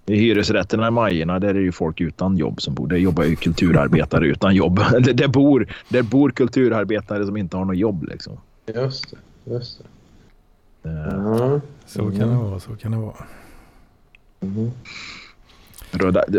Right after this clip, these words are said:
Speaker 1: folk, folk som bor i Majerna men har en praktikplats på Röda Stjärnans teater på Hisingen, typ.
Speaker 2: <laughs> Ja,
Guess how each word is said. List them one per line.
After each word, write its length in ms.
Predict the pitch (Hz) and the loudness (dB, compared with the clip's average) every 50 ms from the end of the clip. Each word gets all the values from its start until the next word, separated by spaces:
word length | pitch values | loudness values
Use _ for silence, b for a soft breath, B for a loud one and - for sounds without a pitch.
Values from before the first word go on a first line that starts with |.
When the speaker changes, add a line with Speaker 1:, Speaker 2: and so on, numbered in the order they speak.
| - - | 0 2
Speaker 1:
folk, 320 | - 123 110 101 - - | 2 2 2 2 2 0
folk 220 | - 151 143 127 - | 2 2 2 4 4
som 120 | - 135 127 | 2 4 4
bor 140 | 135 120 | 6 6
i 60 | 117 113 | 4 4
Majerna 560 | 120 127 127 123 113 101 98 95 98 104 107 | 2 2 2 2 2 0 0 -2 -2 -2 -2
men 180 | 107 107 110 | -2 -2 -2
har 160 | 107 113 107 101 | -2 0 -2 -2
en 80 | 101 90 | -2 -2
praktikplats 840 | - 107 95 - - 120 110 - - - - 104 92 95 - - | -2 -2 -2 0 0 0 0 0 -4 -4 -2 -2 -2 -2 -4 -4
på 140 | - - 104 | -2 0 2
Röda 280 | 92 101 98 92 95 | 2 2 2 2 2
Stjärnans 580 | 92 - - 113 107 98 87 82 82 85 - - | 0 0 0 0 0 0 0 0 -2 -4 -4 -4
teater 520 | - - 101 87 80 73 80 - - 92 | -2 0 2 2 2 0 -2 -4 -6 -6
på 100 | 90 - | -4 -4
Hisingen, 540 | 92 92 92 87 - - - - 76 85 104 | -4 -2 -2 -4 -4 -6 -6 -6 -4 -2 -2
typ. 200 | - - - - | -2 -2 -2 -2
Speaker 2:
<laughs> 1120 | - - - - - - - _ _ - - - _ - - - _ _ - - _ - - | -4 -4 -6 -10 -12 -12 -14 _ _ -8 -8 -8 _ -18 -18 -18 _ _ -20 -20 _ -8 -4
Ja, 400 | 123 120 123 123 127 131 127 | -2 0 2 2 2 2 0